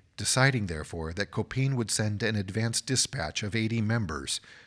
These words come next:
to join the Gualaco group on Monday. Another one thousand or more would arrive on Wednesday, July eighteenth.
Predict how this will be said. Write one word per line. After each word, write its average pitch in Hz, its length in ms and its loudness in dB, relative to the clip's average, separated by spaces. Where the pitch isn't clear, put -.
to 110 100 0
join 104 340 2
the 110 80 2
Gualaco 90 520 -2
group 85 340 -8
on 92 240 -2
Monday. 80 440 -4
Another 104 340 4
one 107 200 4
thousand 104 480 2
or 110 100 6
more 104 300 2
would 73 200 -6
arrive 85 380 -4
on 98 200 -4
Wednesday, 92 580 -4
July 80 420 -4
eighteenth. 80 640 -8